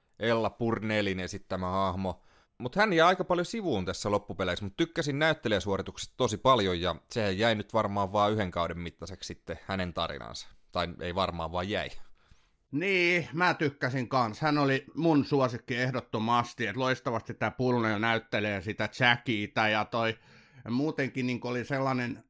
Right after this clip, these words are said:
Speaker 2: hahmo, mistä tykkäs kaikesta, mitä hän toimi tossa siellä erämaassa just, et, et kyllä niinku jään kaipaamaan ilman muuta. Se, mikä tässä sarjassa on yksi kantava voima on, että tässä on useampikin sellainen erittäin mielenkiintoinen hahmo, et, eh,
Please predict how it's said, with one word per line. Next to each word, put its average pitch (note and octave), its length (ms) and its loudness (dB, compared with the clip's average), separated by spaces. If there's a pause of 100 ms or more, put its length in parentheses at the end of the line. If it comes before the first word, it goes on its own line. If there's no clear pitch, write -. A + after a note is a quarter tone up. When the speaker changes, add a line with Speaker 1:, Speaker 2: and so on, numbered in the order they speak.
(140)
Speaker 2:
hahmo, D3+ 640 0
mistä A2+ 340 -6
tykkäs C3 500 -6
kaikesta, A#2+ 440 -6
mitä A2 200 -8
hän G#2 240 -6
toimi A#2+ 420 0
tossa - 400 -12
siellä G2+ 260 -4
erämaassa G#2+ 680 -4
just, G#2+ 380 -8
et, G2 280 -12
et G#2 260 -14
kyllä B2 180 -6
niinku B2+ 260 -2 (580)
jään D3 320 8
kaipaamaan C#3+ 680 6
ilman C#3+ 300 6
muuta. C3+ 720 4
Se, D3+ 160 0
mikä D3+ 220 0
tässä C3+ 220 -2
sarjassa D3+ 440 4
on C3+ 80 -2 (160)
yksi D3+ 280 -4
kantava B2 500 2
voima B2 320 2
on, C3 220 4
että A2+ 140 -4
tässä - 220 -4
on C3 140 0
useampikin A#2+ 720 0
sellainen A2 480 0
erittäin A#2 500 0
mielenkiintoinen G#2+ 840 -2
hahmo, A2 520 -4
et, G2 180 -8
eh, - 180 -18